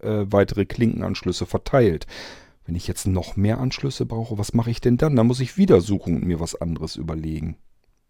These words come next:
Es gibt ein Teil, ein Zubehörteil bei Blinzeln, ähm, was diese Problematik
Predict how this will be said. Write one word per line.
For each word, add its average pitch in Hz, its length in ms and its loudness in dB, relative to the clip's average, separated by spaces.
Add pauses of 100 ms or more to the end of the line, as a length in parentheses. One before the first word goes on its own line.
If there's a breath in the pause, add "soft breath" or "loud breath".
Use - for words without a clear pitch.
(800 loud breath)
Es - 220 4
gibt - 300 0 (160)
ein 151 440 4
Teil, 160 600 2
ein 104 240 -2
Zubehörteil 123 1120 2
bei 98 300 -2
Blinzeln, 110 640 0 (1400)
ähm, 113 560 2
was 117 140 2
diese 143 300 2
Problematik 120 920 2